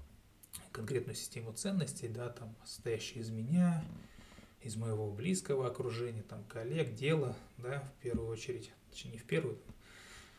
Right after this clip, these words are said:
а во вторую, третью, скажем так, очереди, а, каких-то моих близких, то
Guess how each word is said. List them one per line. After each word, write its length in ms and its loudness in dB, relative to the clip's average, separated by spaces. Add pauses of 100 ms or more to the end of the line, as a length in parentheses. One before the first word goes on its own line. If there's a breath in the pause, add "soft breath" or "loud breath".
(440 loud breath)
а 60 0
во 100 2
вторую, 340 4
третью, 300 0
скажем 360 -2
так, 200 -2
очереди, 480 0 (680 loud breath)
а, 800 0 (540 loud breath)
каких-то 800 -2
моих 200 -2
близких, 500 4 (2250 loud breath)
то 680 4